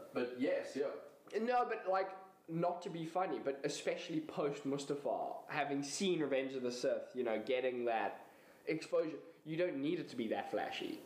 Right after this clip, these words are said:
Speaker 1: Yeah.
Speaker 2: Like, it pro-, honestly, it provides a great disconnect in terms of this is the Jedi at the height of his powers versus this is an old man and a cyborg and a dude who doesn't know what he's doing, you know,
Speaker 1: Yeah.
Speaker 2: in Luke Skywalker. But the sequels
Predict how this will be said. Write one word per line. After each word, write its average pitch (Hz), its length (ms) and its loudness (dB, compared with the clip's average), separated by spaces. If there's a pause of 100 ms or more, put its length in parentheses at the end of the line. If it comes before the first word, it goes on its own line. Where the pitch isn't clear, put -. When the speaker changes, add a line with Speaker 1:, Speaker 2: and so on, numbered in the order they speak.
(260)
Speaker 1:
Yeah. 127 140 4 (180)
Speaker 2:
Like, 131 380 2 (100)
it 180 240 2
pro-, 196 140 0 (100)
honestly, 190 320 2
it 151 80 4
provides 147 320 2
a - 20 -4
great 139 480 2 (200)
disconnect 147 500 0
in 131 80 2
terms 131 320 2
of - 140 -2
this 147 180 -2
is 135 160 2
the 131 260 2
Jedi 131 200 2
at 117 180 0
the 113 60 -4
height 117 280 0
of 113 80 -8
his 107 120 -2
powers 113 560 2
versus 107 580 0 (320)
this 135 240 -2
is 139 60 -2
an 131 120 2
old 139 300 2
man 131 220 4
and 123 100 0
a - 40 0
cyborg 131 760 4
and 127 120 0
a 123 40 -2
dude 123 380 2
who 120 160 4
doesn't 127 420 0
know 139 160 2
what 127 140 0
he's 117 140 -4
doing, 117 420 2
you 101 80 0
know, - 320 2 (160)
Speaker 1:
Yeah. 123 60 4
Speaker 2:
in 113 120 2
Luke 110 160 2
Skywalker. 107 680 0 (720)
But 175 180 0
the 180 40 -10
sequels 254 840 0